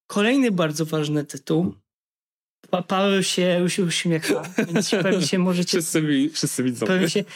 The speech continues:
Speaker 1: kiedyś pewnie trzeba byłoby nagrać cały ogólnie taki podcast chyba o twórczości Granta Kirchhoffa, bo trzeba sobie powiedzieć szczerze, że Ray to jest Grant Kirchhoff.
Speaker 2: Grant Kirchhoff.
Speaker 1: Później jest dopiero da-, D-,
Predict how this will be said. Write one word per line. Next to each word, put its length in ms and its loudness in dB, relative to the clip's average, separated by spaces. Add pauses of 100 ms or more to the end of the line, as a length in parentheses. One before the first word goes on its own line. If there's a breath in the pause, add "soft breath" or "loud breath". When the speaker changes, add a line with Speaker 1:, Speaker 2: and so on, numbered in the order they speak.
(200 loud breath)
Speaker 1:
kiedyś 280 0
pewnie 300 0
trzeba 240 0
byłoby 280 2
nagrać 360 0
cały 280 0
ogólnie 280 0
taki 220 -6
podcast 600 -6
chyba 240 -2
o 200 -10
twórczości 640 2
Granta 360 0
Kirchhoffa, 520 -2
bo 120 0
trzeba 360 -2
sobie 220 0
powiedzieć 320 0
szczerze, 420 0
że 380 2 (1000)
Ray 360 2 (800 loud breath)
to 80 0
jest 140 0
Grant 320 0
Kirchhoff. 360 -2
Speaker 2:
Grant 180 -2
Kirchhoff. 340 -8 (120)
Speaker 1:
Później 260 2
jest 120 2
dopiero 360 2
da-, 260 0
D-, 180 0